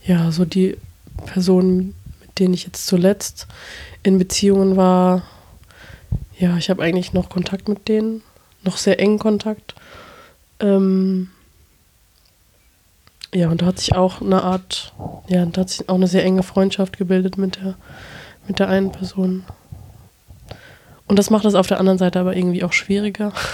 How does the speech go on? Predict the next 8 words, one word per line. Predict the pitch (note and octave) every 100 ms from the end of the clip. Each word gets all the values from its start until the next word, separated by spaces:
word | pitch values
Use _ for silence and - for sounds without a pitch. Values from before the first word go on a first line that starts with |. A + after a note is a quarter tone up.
| - - - -
<laughs> | - - - - - - - -
so | - F#3 D#3
Heartbreak | F3+ F3+ - F#3+ G3 - F#3+
und, | F3 E3+ - G#3
ähm, | E3+ F3 E3+ E3 D#3+ _ - - - - - _ - _ _ _ - _ _ - -
ja, | F3 F3
irgendwie | F#3 F3+
Verletzungen | F3 F3 F3+ F3+ G#3 G3 G3+